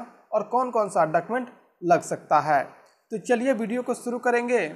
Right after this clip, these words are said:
उससे पहले आपसे एक छोटा सा रिक्वेस्ट है कि अभी तक आप इस चैनल को सब्सक्राइब नहीं किए हैं तो नीचे लाल बटन को दबाकर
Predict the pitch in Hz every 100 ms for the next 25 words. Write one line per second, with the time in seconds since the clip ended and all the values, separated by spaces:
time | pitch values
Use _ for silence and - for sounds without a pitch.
0 | - _ _ _ _ 226 - 269 254 233
1 | 240 208 214 - 220 - 214 233 214 202
2 | 190 220 226 233 247 247 - _ _ 226
3 | - 226 262 247 233 208 208 190 214 208
4 | 214 208 190 185 - 190 208 202 185 190
5 | 170 175 233 - _ _ _ 220 226 233
6 | 247 240 254 233 220 202 185 175 175 226